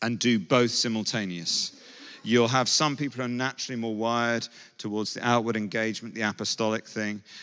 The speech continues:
some who are naturally more wired to the mystical, to prayer, to, to contemplation, to listening to the Lord, to deep pastoral study of Scripture,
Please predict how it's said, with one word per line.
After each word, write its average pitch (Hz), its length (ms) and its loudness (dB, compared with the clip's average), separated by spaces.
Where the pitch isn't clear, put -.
some 117 280 0
who 117 80 0
are 110 40 0
naturally 113 500 -2
more 110 200 2
wired 107 440 2
to 98 240 -2
the 101 60 -6
mystical, 104 720 0
to - 180 -6
prayer, 104 580 0
to, 101 360 -2
to 104 220 -4
contemplation, 107 920 -2
to 98 120 -6
listening 104 420 -2
to - 120 -8
the 107 80 0
Lord, 101 380 0
to 104 140 0
deep 110 360 -4
pastoral 101 920 -2
study 107 420 0
of 98 80 -2
Scripture, 101 600 -4